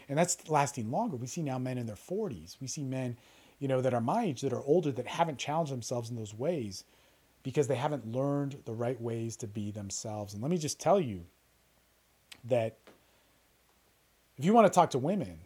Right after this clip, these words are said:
the only way that you're gonna have a successful relationship is if you can be you.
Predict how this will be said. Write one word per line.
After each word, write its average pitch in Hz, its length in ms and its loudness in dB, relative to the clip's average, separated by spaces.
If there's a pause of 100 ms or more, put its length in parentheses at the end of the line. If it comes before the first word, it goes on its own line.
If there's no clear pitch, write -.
(1160)
the 139 140 0
only 196 340 6
way 156 280 6
that 127 120 0
you're 131 120 0
gonna 139 140 2
have 127 280 0
a 123 40 -4
successful - 460 -4
relationship 117 480 -2
is 101 120 -8
if 107 220 -10
you 123 240 -2
can 135 180 -4
be 120 80 -4
you. 110 300 -4